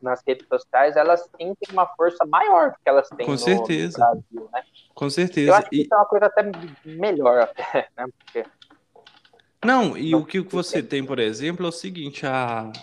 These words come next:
Speaker 2: a questão da, que, que os co-, grandes conglomerados é que ainda dominam a questão da noticiação dos negócios. Da,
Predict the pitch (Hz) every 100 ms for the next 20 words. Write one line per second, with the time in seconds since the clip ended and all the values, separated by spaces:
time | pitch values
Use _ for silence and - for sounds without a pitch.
0 | - - - 127 143 139 - 135 135 127
1 | 120 117 110 107 107 _ _ _ _ _
2 | _ 165 151 165 160 196 170 165 220 -
3 | 202 175 170 170 170 160 170 190 220 214
4 | 220 220 240 208 202 220 220 220 226 220
5 | 247 - 247 - 302 123 - 214 226 269
6 | 285 349 285 185 185 - - - _ 160